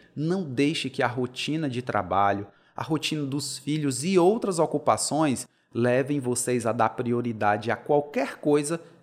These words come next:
que não seja o relacionamento de vocês.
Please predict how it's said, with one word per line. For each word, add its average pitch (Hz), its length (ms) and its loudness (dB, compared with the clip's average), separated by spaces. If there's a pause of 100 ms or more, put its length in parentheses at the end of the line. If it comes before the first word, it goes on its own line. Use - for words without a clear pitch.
que 143 140 -2
não 139 160 0
seja 123 360 -2
o 123 40 -2
relacionamento 113 840 -4
de 107 120 -6
vocês. - 520 -6